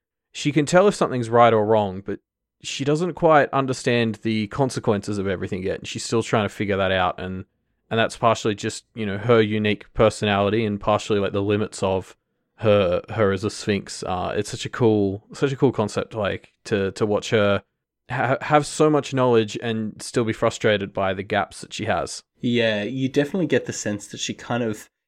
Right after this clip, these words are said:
Speaker 2: has a vague sense of how she can set, you know, a rolling stone into motion to try and achieve the effects that she wants, but she's still, it's still a black box to her, <laughs> so it's still, like
Speaker 1: Yeah.
Speaker 2: Yeah, it's very fascinating, 'cause she,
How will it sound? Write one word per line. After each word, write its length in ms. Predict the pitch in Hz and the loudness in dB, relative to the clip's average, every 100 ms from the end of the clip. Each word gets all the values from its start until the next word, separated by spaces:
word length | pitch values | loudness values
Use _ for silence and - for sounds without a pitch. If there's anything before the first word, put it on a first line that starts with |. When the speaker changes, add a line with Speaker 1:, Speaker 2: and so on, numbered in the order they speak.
| _ | _
Speaker 2:
has 200 | 127 123 | -2 0
a 60 | |
vague 380 | 104 110 110 117 | 0 0 0 -2
sense 380 | - - 110 - | -6 -6 -6 -6
of 140 | 95 - | -8 -6
how 240 | 104 101 | -6 -4
she 160 | - 107 | -4 -6
can 200 | 104 101 | -6 -4
set, 300 | - 95 - _ - | -4 -4 -8 _ -6
you 120 | 104 | -6
know, 220 | 90 101 | -4 -8
a 120 | - 110 | -4 -2
rolling 560 | 104 104 101 98 98 - - | 2 2 2 -2 -4 -8 -12
stone 440 | - 117 101 101 | -4 -2 0 -2
into 220 | 98 - | -4 -6
motion 600 | 104 101 104 - 95 101 - _ _ | -6 -4 -2 -2 -4 -8 -12 _ _
to 120 | - | -8
try 300 | 127 - 107 | -4 -2 -2
and 100 | 107 | -2
achieve 380 | 104 - 104 95 | -6 -4 -4 -4
the 100 | 104 | -6
effects 440 | 101 101 - - | -8 -10 -12 -12
that 180 | - - | -10 -8
she 140 | - 113 | -4 -4
wants, 340 | 104 95 - | -4 -8 -10
but 180 | - - | -8 -8
she's 160 | - | -10
still, 400 | - 127 117 113 - _ _ _ | -2 2 2 0 -6 _ _ _
it's 180 | - - | -12 -10
still 280 | - 147 123 | 2 4 6
a 40 | |
black 360 | 110 107 - - | 2 -2 -6 -10
box 360 | 104 - - | -10 -10 -10
to 120 | - 110 | -6 -6
her, 240 | 123 117 | -6 -6
<laughs> 20 | |
so 200 | - 147 | 0 2
it's 140 | 131 - | 2 -4
still, 340 | - 160 147 | 2 4 6
like 240 | 120 107 113 | 4 0 2
Speaker 1:
Yeah. 440 | 123 113 - - - - - - _ | 4 4 2 -4 -10 -18 -18 -20 _
Speaker 2:
Yeah, 120 | 131 104 | 0 2
it's 180 | 104 | 0
very 180 | - 196 | 0 2
fascinating, 500 | 185 117 - 98 92 | 2 0 -2 -8 -4
'cause 140 | 127 165 | -2 0
she, 280 | 196 - | 0 -2